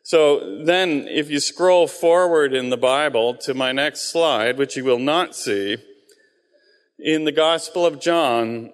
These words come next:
here's another one, and this has had, uh, this has had a profound impact on my life. The passage says to the, says this, "Unless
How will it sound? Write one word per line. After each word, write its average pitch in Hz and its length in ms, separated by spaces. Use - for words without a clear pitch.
here's 135 240
another 165 340
one, 117 260
and 131 120
this 175 180
has 135 140
had, 117 300
uh, - 1160
this 151 280
has 135 120
had 135 160
a 120 40
profound 139 600
impact 123 500
on 113 160
my 139 220
life. 98 440
The 160 80
passage 175 480
says 135 460
to 131 100
the, - 720
says 117 240
this, 85 400
"Unless 170 800